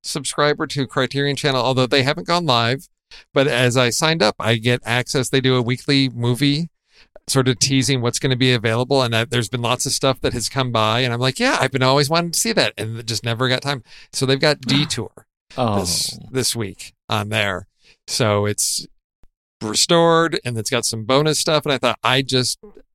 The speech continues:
Speaker 1: I've seen in Discord lots of talk about that movie back and forth. I thought, "I'm gonna go see it."
Speaker 2: Oh, yeah.
Speaker 1: So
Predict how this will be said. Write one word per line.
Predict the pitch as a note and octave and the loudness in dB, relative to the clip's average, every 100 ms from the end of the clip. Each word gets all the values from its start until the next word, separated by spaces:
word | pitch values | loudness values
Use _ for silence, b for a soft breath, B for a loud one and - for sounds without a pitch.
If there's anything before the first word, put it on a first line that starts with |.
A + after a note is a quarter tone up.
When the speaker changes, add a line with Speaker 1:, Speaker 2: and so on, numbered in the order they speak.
| _ _ - | _ _ -6
Speaker 1:
I've | A2 A2 - | -6 -6 -4
seen | - F3 E3+ | 0 2 2
in | E3+ D3+ | 0 0
Discord | D3 C#3+ - C#3+ A2 | 0 0 2 0 2
lots | A#2+ - | -2 0
of | D3 A#2 _ | -4 -6 _
talk | - C3+ C#3+ | -8 -2 0
about | E3 C#3+ C#3+ | 2 2 2
that | D#3 C#3+ | 2 0
movie | D3 D3 D3+ D#3 | 0 2 4 2
back | D3 B2+ A#2+ | 2 0 -2
and | A2 | -4
forth. | C3 C#3 | -2 0
I | C#3 | 0
thought, | - - _ _ _ _ _ _ _ | -2 -4 _ _ _ _ _ _ _
"I'm | A2+ | -6
gonna | A2+ A2+ | -4 -4
go | G#2+ G#2 | -4 -2
see | A2+ | -2
it." | A2+ | -2
Speaker 2:
Oh, | A2+ A2 G#2+ | -2 -2 -2
yeah. | G#2 G2 F2+ F2 F#2 | -4 -6 -6 -8 -10
Speaker 1:
So | - E2 E2+ F2 | -6 -6 -6 -10